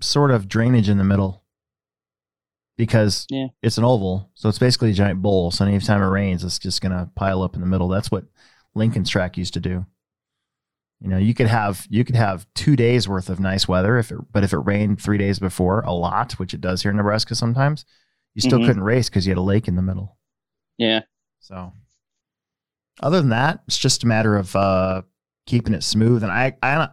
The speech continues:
Speaker 1: honestly, I think that outdoor tracks are probably easier to keep smooth than our indoor track. 'Cause
Speaker 2: Yeah.
Speaker 1: you can, you can actually, you know, drag it as opposed to our dirt, which is hard as a rock. Once it, once it solidifies and it's bumpy, that's,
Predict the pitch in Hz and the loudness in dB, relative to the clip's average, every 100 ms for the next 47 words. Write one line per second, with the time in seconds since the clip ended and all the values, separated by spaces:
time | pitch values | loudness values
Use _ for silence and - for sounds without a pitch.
0 | - 123 156 - 180 127 151 139 117 85 | -2 0 0 0 0 0 0 0 0 0
1 | 113 113 104 107 104 - 110 101 85 104 | 2 2 0 0 0 -2 0 0 0 -2
2 | 104 95 104 95 101 98 95 92 92 98 | -2 -4 -4 -4 0 0 0 -2 -2 -2
3 | 90 - 90 - _ _ _ _ _ _ | -4 -8 -16 -18 _ _ _ _ _ _
4 | _ _ 117 104 101 98 90 101 104 98 | _ _ 0 0 0 -4 -4 -4 -4 -4
5 | - 95 87 _ _ _ - 98 90 87 | -6 -8 -12 _ _ _ -4 -2 -2 -6
6 | _ _ - 95 101 104 - _ - 92 | _ _ -6 -2 -2 -4 -12 _ -10 -6
7 | 95 104 95 - 85 113 110 95 85 95 | -4 -2 -2 0 2 2 0 0 -2 -2
8 | 92 98 92 85 90 98 95 95 101 98 | -2 -2 -4 -4 -2 -2 -4 -4 -2 -2
9 | - 90 101 92 - - 104 113 101 87 | -2 -4 -6 -4 -6 -4 -4 -4 -4 -6
10 | 85 90 87 - 95 - 87 87 - | -8 -12 -14 -10 -8 -8 -10 -14 -20